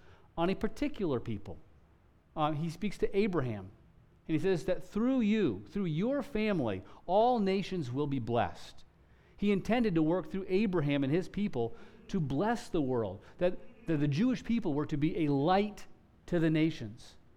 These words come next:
But we see all through the Old Testament storyline that again and again and again,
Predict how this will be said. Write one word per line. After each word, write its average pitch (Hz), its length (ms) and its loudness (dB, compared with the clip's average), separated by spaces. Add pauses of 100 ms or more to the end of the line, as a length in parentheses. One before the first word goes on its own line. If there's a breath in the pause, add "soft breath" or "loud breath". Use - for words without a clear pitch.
(360 soft breath)
But 170 80 2
we 180 100 4
see 214 180 -2
all 190 380 6
through 202 220 2
the 185 120 0
Old 180 240 2
Testament 170 440 2
storyline 139 680 2 (200 loud breath)
that 131 140 0
again 131 480 4 (100)
and 139 140 2
again 135 600 2
and 131 100 -2
again, 123 460 2